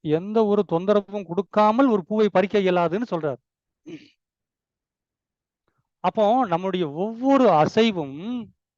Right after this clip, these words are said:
இந்த பிரபஞ்சத்துடைய அந்த இயக்கத்துக்கு அப்படி அப்படியே போய்கிட்டே இருக்கு.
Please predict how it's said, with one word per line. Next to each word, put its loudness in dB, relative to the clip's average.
இந்த 2
பிரபஞ்சத்துடைய 2
அந்த 0
இயக்கத்துக்கு -2
அப்படி -4
அப்படியே -4
போய்கிட்டே -6
இருக்கு. -12